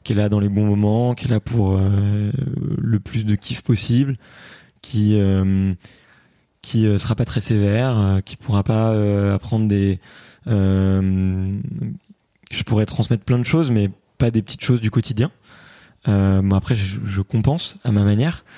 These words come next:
euh, parce qu'on se voit, euh, quand même, euh, assez souvent. Et, euh, et ça, c'était, ouais, eu, cette différence d'éducation, c'était le, le truc le plus dur que j'avais à régler avec moi-même. Mais c'est un souci de, c'est un souci d'ego, en fait, finalement, tu vois, et un souci de, d'ouverture d'esprit.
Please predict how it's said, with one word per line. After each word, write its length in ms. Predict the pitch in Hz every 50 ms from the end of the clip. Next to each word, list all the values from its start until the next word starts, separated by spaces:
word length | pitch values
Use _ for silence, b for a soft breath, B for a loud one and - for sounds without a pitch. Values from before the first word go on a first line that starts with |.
| B B B B B B B B B - -
euh, 220 | 107 98 98 92
parce 180 | - - - -
qu'on 140 | - 107 95
se 200 | - - - -
voit, 360 | 92 92 101 107 110 110 107
euh, 260 | 98 95 95 95 98 95 -
quand 140 | - - 127
même, 220 | 101 104 107 104 98
euh, 240 | 95 95 98 98 104 - - - -
assez 180 | 107 - -
souvent. 340 | 98 - - 107 123 156 - B B B B B B B B B B B B B B B B _ _ _
Et, 160 | - 104 101 101
euh, 320 | 101 98 98 95 98 101 -
et 80 | 117
ça, 100 | 98 151 147
c'était, 380 | 135 120 - 131 117 113 110
ouais, 260 | 104 104 120 123 117 107
eu, 500 | 104 101 98 101 98 98 98 98 101 104 - B B B B B B B B
cette 340 | - - 117 98 - - 113
différence 380 | 107 101 104 - 123 117 113
d'éducation, 420 | 107 104 107 104 - 110 - 143 135
c'était 260 | - - - 123 117
le, 180 | 107 101 98
le 160 | 98 101 98 98
truc 260 | - - - - -
le 60 | -
plus 260 | - - - - 101
dur 260 | 98 95 107 117 120
que 100 | - -
j'avais 220 | 98 101 101 98 101
à 100 | 101 98
régler 300 | 92 98 98 98 104 110
avec 260 | 110 98 98 95 -
moi-même. 320 | - 190 117 120 110 104 98
Mais 80 | 95
c'est 160 | 92 - - 120
un 100 | 101 95
souci 400 | - - - - - - 117 107
de, 280 | 101 98 92 90 85 B B B B B B B B B B B B B
c'est 140 | - - -
un 80 | 110 92
souci 280 | - - - - -
d'ego, 320 | - 117 113 107 110 120 117
en 60 | 107
fait, 180 | 98 - - -
finalement, 480 | - - 107 98 98 95 92 98 104 -
tu 120 | - - 120
vois, 240 | 104 98 98 98 98
et 40 | 95
un 120 | 95 92 92
souci 320 | - - - - - 120
de, 160 | 104 101 101 98
d'ouverture 460 | 98 101 98 101 98 95 - - 117
d'esprit. 400 | 101 98 - - - 127 123